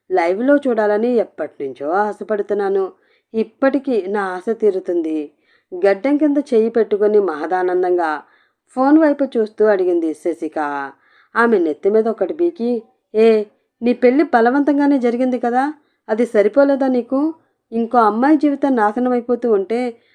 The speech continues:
అడ్డుపడి ఆపవలసింది పోయి, 'Come on, come on, let's do it' అంటూ చప్పట్లు కొట్టి మరీ ఎంకరేజ్ చేస్తావేంటే?"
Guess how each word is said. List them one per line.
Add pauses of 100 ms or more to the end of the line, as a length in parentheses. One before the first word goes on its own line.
(160)
అడ్డుపడి
ఆపవలసింది
పోయి, (340)
'Come
on,
come
on, (300)
let's
do
it' (420)
అంటూ
చప్పట్లు
కొట్టి
మరీ
ఎంకరేజ్
చేస్తావేంటే?"